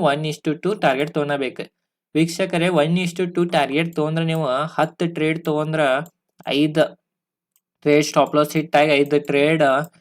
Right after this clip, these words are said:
ಟಾರ್ಗೆಟ್ ಕೊಟ್ರನು ನೀವು ಪ್ರಾಫಿಟಬಲ್ ಇರಕ್ ಸಾಧ್ಯ ಐತಿ. ಅನಾನ ನಾ ಯಾವಾಗೂ one is to two ಟಾರ್ಗೆಟ್ ತಗೋರಿ ಅಂತೇನಿ. ಅದು ಮೇನ್ ಅಂದ್ರ ಸ್ವಿಂಗ್ ಟ್ರೇಡಿಂಗ್‌ನ್ಯಾಗ್ರೆ one is to two ತಗೊಳಕ ಬೇಕು.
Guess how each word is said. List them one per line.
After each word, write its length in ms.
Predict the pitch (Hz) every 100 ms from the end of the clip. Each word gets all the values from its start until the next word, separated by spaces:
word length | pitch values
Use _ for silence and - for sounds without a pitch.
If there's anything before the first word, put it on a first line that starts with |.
| _ 151
ಟಾರ್ಗೆಟ್ 340 | 139 139 147
ಕೊಟ್ರನು 400 | 147 147 143 147
ನೀವು 380 | 156 143 170 180
ಪ್ರಾಫಿಟಬಲ್ 580 | 147 - 143 143 143 143
ಇರಕ್ 200 | 151 165
ಸಾಧ್ಯ 300 | 131 127 120
ಐತಿ. 180 | 120
ಅನಾನ 360 | 117 120 127 139
ನಾ 200 | 139 135
ಯಾವಾಗೂ 360 | 123 123 127 170
one 260 | 131 127
is 200 | 123 -
to 100 | 135
two 180 | 147 156
ಟಾರ್ಗೆಟ್ 320 | 123 113 123
ತಗೋರಿ 240 | - 117 -
ಅಂತೇನಿ. 440 | - 110 104 98 _ _ _
ಅದು 340 | 113 110 151 170
ಮೇನ್ 380 | 160 135 131 135
ಅಂದ್ರ 240 | 131 170
ಸ್ವಿಂಗ್ 480 | - - 135 143 143
ಟ್ರೇಡಿಂಗ್‌ನ್ಯಾಗ್ರೆ 720 | 127 117 120 123 110 107 135
one 220 | 160 127
is 180 | 123 113
to 140 | 127 127
two 100 | 151
ತಗೊಳಕ 540 | 139 123 123 120 -
ಬೇಕು. 400 | 160 143 -